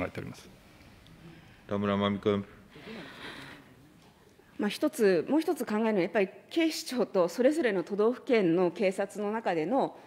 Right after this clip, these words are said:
Speaker 3: まあ、共通の認識もできているのかっていうところも、私、疑問として感じています。あの、いろんな警視庁管轄のことで、あの、お話しすると、まあ、その先、やっぱり都道府県警察の、あの、考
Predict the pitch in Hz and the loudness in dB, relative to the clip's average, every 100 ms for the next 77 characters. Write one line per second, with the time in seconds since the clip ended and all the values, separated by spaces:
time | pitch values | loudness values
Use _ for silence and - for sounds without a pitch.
0 | - 196 151 - 240 247 254 247 233 233 | -2 0 0 2 4 4 2 2 4 2
1 | 247 - 262 285 370 - - 208 - 220 | 2 -2 0 0 0 -6 2 2 4 2
2 | 202 240 220 254 - 196 175 170 214 226 | 4 2 0 -2 0 -2 -2 -2 0 0
3 | 240 165 190 170 175 190 196 190 - 196 | 0 -2 -2 0 2 4 2 0 -4 -2
4 | 180 202 190 196 190 196 143 - - - | 0 2 2 2 4 4 2 0 -14 -20
5 | - 185 180 170 160 - 240 240 226 226 | -10 -4 -2 -4 -6 -6 -2 0 0 -2
6 | - - - - 220 233 196 196 180 185 | -8 -20 -20 2 4 4 -2 -2 -4 -4
7 | 190 185 190 196 156 131 - 175 156 156 | -4 -4 0 4 4 2 0 2 4 2
8 | 202 196 - 185 202 285 - - - 226 | 0 -2 -6 -8 2 4 4 0 -6 -4
9 | 220 240 240 226 214 214 220 240 254 254 | 0 0 0 -2 -2 0 2 2 2 2
10 | 226 220 - - - 285 226 - 185 175 | 2 2 -2 -12 0 6 6 6 2 2
11 | 180 - - 160 170 160 147 143 127 110 | 2 -6 -8 -4 -2 -2 -4 -6 -8 -10
12 | - - - 233 | -12 -20 -10 -2